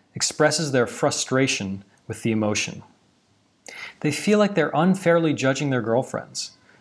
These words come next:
and they don't know how to turn that judgment of "my girlfriend's past disgusts me."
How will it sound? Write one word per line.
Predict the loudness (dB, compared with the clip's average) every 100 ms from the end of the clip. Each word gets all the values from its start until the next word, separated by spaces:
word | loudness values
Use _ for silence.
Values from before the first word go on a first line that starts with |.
| _
and | 0 2
they | 2
don't | 4 2 2
know | 0
how | 2 2
to | 0
turn | -2 0 2
that | 0 0
judgment | 0 0 0 0
of |
"my | 0
girlfriend's | 2 2 2 -4 -4
past | -4 -2 -2 -4 -10 -16 _
disgusts | -6 -2 -2 -2 -6
me." | -12